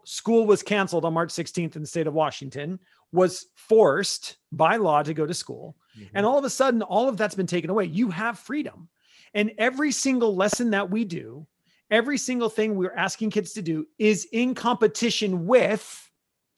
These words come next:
Speaker 1: Fortnite, Among Us, Minecraft, like, you, you pick it. And
Speaker 2: Yep.
Speaker 1: you're, you're, you're asking a middle school,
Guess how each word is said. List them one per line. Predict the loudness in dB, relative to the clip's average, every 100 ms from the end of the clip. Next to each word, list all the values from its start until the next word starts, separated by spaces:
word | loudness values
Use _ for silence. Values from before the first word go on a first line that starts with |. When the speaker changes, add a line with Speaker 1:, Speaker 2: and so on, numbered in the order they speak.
| _ _
Speaker 1:
Fortnite, | -2 -2 0 -2 -2 -8 _ _ _ _ _
Among | -6 0 2 2
Us, | 0 -2 -8 -14 _ _ _ _ _ _ -6
Minecraft, | 0 2 0 -2 -2 -2 -6 -2
like, | 0 0 -2
you, | -4
you | 0 2
pick | 2 0
it. | -4 -10 _ _ -20 -2
And | 0
Speaker 2:
Yep. | 2
Speaker 1:
you're, | 0
you're, | 2 4 4
you're | 4 0 2
asking | -2 -2 -2 -2 0
a | 2 2
middle | 2 2 2 -2
school, | -6 -2 4 6 6 4